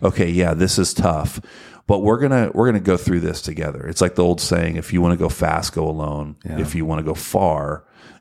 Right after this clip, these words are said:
Speaker 1: go
Speaker 2: Go together.
Speaker 1: together." I need someone to say, "Hey, I'm experiencing this," and then emotionally have someone reflect back to and mirror back to me what's actually happening
Speaker 2: That's good.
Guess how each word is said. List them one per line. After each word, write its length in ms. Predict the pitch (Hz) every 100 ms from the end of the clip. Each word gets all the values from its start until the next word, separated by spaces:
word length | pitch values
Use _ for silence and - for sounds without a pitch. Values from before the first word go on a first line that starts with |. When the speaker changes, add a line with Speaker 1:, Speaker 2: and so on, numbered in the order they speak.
| -
Speaker 1:
go 100 | 90
Speaker 2:
Go 60 | 80
together. 300 | 107 123 98
Speaker 1:
together." 180 | 76 - - _ -
I 80 | 104
need 220 | 120 160
someone 400 | - 113 98 92
to 120 | 92
say, 280 | 87 92 87
"Hey, 180 | 85 92
I'm 140 | 85 87
experiencing 880 | - - - 107 110 - 90 85
this," 460 | 80 76 78 - - _ _
and 160 | 107 101
then 140 | 92
emotionally 800 | 90 87 85 92 104 - 87 82
have 240 | 80 87 85
someone 300 | 92 85 78
reflect 420 | 80 - 78 -
back 220 | 80 80
to 120 | -
and 200 | 85 90
mirror 260 | 95 98 92
back 300 | 82 82 87
to 80 | 90
me 100 | 80
what's 200 | 80 82
actually 300 | 87 - 78
happening 400 | 80 80 95 98
Speaker 2:
That's 120 | 104
good. 220 | 80 76